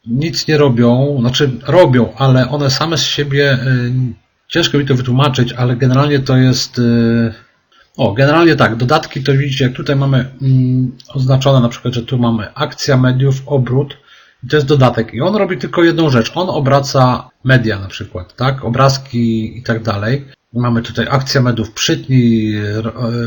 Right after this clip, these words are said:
zmiana rozmiaru i to jest wszystko dodatek. I on robi jedną,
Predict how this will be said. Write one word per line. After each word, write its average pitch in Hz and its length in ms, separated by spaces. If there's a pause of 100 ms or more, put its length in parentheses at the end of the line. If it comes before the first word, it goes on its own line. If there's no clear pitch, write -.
zmiana 127 500
rozmiaru 147 540
i 123 60
to 180 80
jest 175 120
wszystko - 220
dodatek. 135 320
I - 40
on 185 100
robi 170 260
jedną, 170 480